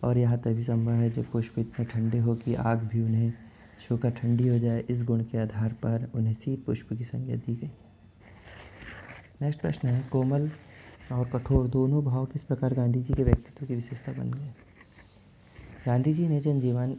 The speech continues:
जन सामान्य की पीड़ा से द्रवित होकर देश को आज़ाद करने का बीड़ा उठाया, जो उनके कोमल स्वभाव का परिचायक था। वहीं अंग्रेजों के अत्याचारों के खिलाफ वज्र की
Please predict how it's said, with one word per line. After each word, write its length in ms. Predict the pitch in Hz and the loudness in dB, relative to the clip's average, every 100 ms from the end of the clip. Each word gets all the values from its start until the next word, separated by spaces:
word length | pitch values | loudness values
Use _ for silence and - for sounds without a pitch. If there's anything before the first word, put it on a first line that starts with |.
| 127 | 0
जन 420 | 120 117 120 143 | 2 2 2 0
सामान्य 480 | 139 127 120 127 135 | 0 0 2 0 0
की 240 | 131 131 | 0 0
पीड़ा 400 | 135 - 123 123 | -2 -4 -2 0
से 140 | 120 | 0
द्रवित 320 | 117 117 123 123 | 0 0 0 -4
होकर 220 | 120 120 | -2 -2
देश 220 | 120 120 | 0 -2
को 100 | 123 | -2
आज़ाद 300 | 113 110 117 | -2 -2 -4
करने 260 | - 120 117 | -2 0 0
का 140 | 120 | -2
बीड़ा 300 | 113 113 120 | 0 0 2
उठाया, 500 | 123 113 117 117 120 - - - - | 0 0 0 0 -2 -8 -20 -20 -10
जो 160 | 113 117 | -2 2
उनके 220 | 117 117 | 2 0
कोमल 360 | 113 113 113 120 | -2 0 2 0
स्वभाव 440 | 123 117 113 117 | -2 -2 0 -2
का 220 | 117 120 123 135 - - | -2 -4 -4 -8 -18 -2
परिचायक 440 | 113 113 117 120 | 0 2 0 0
था। 260 | 127 - 117 | -2 -4 -4
वहीं 280 | 120 123 123 | -2 0 2
अंग्रेजों 360 | 120 117 120 | 2 2 0
के 100 | 120 | -4
अत्याचारों 440 | 113 120 120 120 120 | -6 -6 -4 -2 -2
के 60 | |
खिलाफ 280 | 120 120 120 | -4 -4 -2
वज्र 300 | 117 117 120 | 0 0 0
की 240 | 120 120 | 0 0